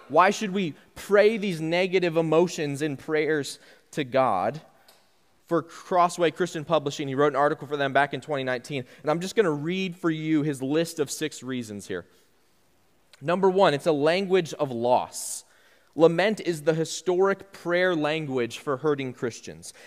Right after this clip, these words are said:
It provides a biblical vocabulary and a model for talking to God about our pain or helping those who are walking through suffering. It gives us the words we need.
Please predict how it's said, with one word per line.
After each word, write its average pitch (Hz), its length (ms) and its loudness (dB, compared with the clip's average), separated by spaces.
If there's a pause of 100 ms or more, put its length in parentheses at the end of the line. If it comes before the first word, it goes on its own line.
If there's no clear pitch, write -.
(140)
It 165 140 -2
provides 165 400 4
a 156 60 6
biblical 175 600 -2
vocabulary 165 1040 2
and 135 100 -2
a 131 40 2
model 151 440 2
for 147 180 -4
talking 170 520 -6
to 185 140 -6
God 151 340 2
about 135 300 0
our 131 100 0
pain 131 560 -6 (240)
or 131 180 -2
helping 147 460 -2
those 131 320 2
who 143 80 -4
are 120 140 0
walking 123 480 -2
through 123 140 -8
suffering. 110 480 -6
It 113 120 -12
gives 131 240 -4
us 135 160 -4
the 131 140 -4
words 120 340 -4
we 110 160 -8
need. 104 320 -8